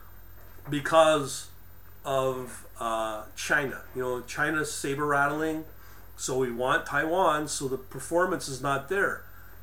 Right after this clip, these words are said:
But you can see here, it might start to build again. We don't know. But I'd rather put my money in, in terms of a stock market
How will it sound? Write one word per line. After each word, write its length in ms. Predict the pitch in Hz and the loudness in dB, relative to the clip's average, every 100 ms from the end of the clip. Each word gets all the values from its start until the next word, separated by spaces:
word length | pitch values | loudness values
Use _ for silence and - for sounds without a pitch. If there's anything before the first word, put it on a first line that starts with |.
| - | -8
But 80 | 139 | -6
you 60 | 127 | -4
can 100 | 135 | -2
see 220 | - 202 | -2 0
here, 260 | 190 160 123 | 4 4 4
it 100 | 107 | 2
might 220 | 117 - | -2 -2
start 300 | - 175 180 | 0 0 0
to 60 | 156 | 0
build 320 | - 247 247 | 0 0 0
again. 240 | 143 117 - - - - - - - 113 | -2 -4 -10 -16 -16 -16 -16 -16 -16 -8
We 120 | 131 | -2
don't 180 | 156 165 | 4 4
know. 240 | 220 - - - - - - - | 4 2 -6 -16 -16 -16 -10 -2
But 120 | 123 | 2
I'd 160 | 131 | 6
rather 240 | 156 160 170 | 8 8 6
put 240 | - - | 2 -2
my 120 | 147 | 0
money 600 | 135 135 175 175 135 127 - - - | 0 2 4 4 2 -2 -6 -16 -4
in, 120 | 139 | -4
in 220 | 135 131 | -2 -4
terms 220 | 135 147 147 | -2 -4 -2
of 100 | 117 | -4
a 40 | |
stock 420 | - 160 165 131 | -2 2 2 2
market 380 | 123 110 123 | -2 -4 -6